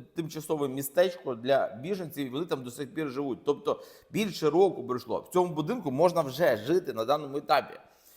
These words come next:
І вони їм ключі не віддають. Це вже родина, там ціла на цьому відео є родина, сидить і розповідає, що от, е, ну, забрали ключі і не віддають, а діти дуже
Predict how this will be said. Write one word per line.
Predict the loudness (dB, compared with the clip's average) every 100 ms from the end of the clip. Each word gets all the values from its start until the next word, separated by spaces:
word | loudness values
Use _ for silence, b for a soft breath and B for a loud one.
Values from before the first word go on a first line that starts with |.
| b -4
І | 2
вони | 4 4 2
їм | -2
ключі | -6 -8 -6 -6
не | -4 -6
віддають. | -4 2 2 2
Це | 0
вже | 2 2
родина, | 0 0 0 0
там | -2
ціла | -6 -2 -2
на |
цьому | -4 -8 -6
відео | -4 -2
є | -2
родина, | -2 -6 -6 -6
сидить | -6 -6 -6
і |
розповідає, | -8 -8 -6 0 0
що | -2 -6
от, | -8 -8 B B B -4
е, | -4 -6 -12
ну, | -4 -4 -2
забрали | -2 4 4 4
ключі | -2 -8 -8 -8
і | -8
не | -8
віддають, | -10 -2 -2 -2 B B 2
а | 2 2 -2 -8
діти | -8 -8 -8
дуже | -6 -4 -2 -2